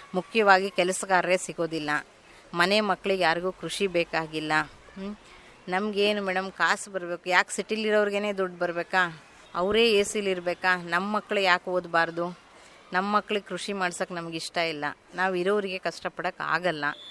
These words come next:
ಈ ರೀತಿ ತುಂಬ ಸವಾಲುಗಳನ್ನು, ಮೇಡಮ್, ಬೆಳೆ ಜಾಸ್ತಿ ಬರಲ್ಲ, ಸಾವಯವ ಕೃಷಿನಲ್ಲಿ ಮಾಡಿದಾಗ ನಮ್ಗೆ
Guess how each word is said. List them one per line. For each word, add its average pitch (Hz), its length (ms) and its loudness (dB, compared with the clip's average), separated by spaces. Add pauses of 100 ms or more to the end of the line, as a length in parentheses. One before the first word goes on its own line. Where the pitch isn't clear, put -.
(240)
ಈ 220 160 2
ರೀತಿ 277 300 -2
ತುಂಬ 214 400 0
ಸವಾಲುಗಳನ್ನು, 185 1120 0
ಮೇಡಮ್, 214 240 4
ಬೆಳೆ 190 320 6
ಜಾಸ್ತಿ 196 460 6
ಬರಲ್ಲ, 170 340 -2 (640)
ಸಾವಯವ 202 400 4
ಕೃಷಿನಲ್ಲಿ 185 480 -6
ಮಾಡಿದಾಗ 170 280 -2
ನಮ್ಗೆ 190 460 -2